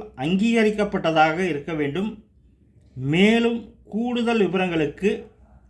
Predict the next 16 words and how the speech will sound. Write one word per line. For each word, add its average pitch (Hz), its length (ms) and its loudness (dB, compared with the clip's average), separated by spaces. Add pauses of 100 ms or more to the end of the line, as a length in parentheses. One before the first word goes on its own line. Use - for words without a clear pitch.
(320)
இணையதள 220 580 4
முகவரியை 165 640 -2
பார்த்து 156 480 0 (260)
தெரிந்து 156 320 -2
கொள்ளவும். 160 420 -2 (920)
வேலை, 190 440 4 (560)
வயது, 180 680 0 (560)
கல்வி 165 300 0
தகுதி 185 360 0 (800)
போன்ற 151 340 0 (360)
அனைத்து 196 460 -2 (100)
தகவல்களையும் 160 800 -2 (280)
இணையத்தில் 185 680 0 (600)
முழுமையாக 180 760 2 (420)
தெரிந்து 190 360 0
கொண்டு 160 260 -2